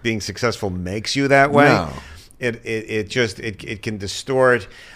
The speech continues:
Speaker 1: I mean, it's part of the thing about being successful. You know, I think about this a lot, obviously, with the people I've worked with, and some of them aren't here anymore.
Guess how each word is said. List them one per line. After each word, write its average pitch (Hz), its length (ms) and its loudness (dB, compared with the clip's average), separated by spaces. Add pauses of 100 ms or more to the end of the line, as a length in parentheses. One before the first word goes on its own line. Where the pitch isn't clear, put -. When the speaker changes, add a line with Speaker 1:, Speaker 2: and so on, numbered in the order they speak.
Speaker 1:
I 147 80 -4
mean, 180 120 4
it's 185 140 0
part 220 280 4
of 220 100 -4
the 180 80 -2
thing 139 280 0
about 107 260 0
being 107 200 -4
successful. 113 680 -4
You 117 80 -8
know, 117 80 -4
I 110 40 -4
think 170 200 -8
about 101 220 -4
this 82 140 -12
a 90 60 -10
lot, 95 280 -6
obviously, 95 400 -6
with 90 160 -10
the - 60 -20
people 87 260 -12
I've 80 100 -14
worked 101 280 -10
with, 95 180 -6
and 80 140 -12 (380)
some 98 260 -6
of 95 40 -6
them 90 160 -10
aren't 87 220 -10
here 110 180 -2
anymore. 104 540 -2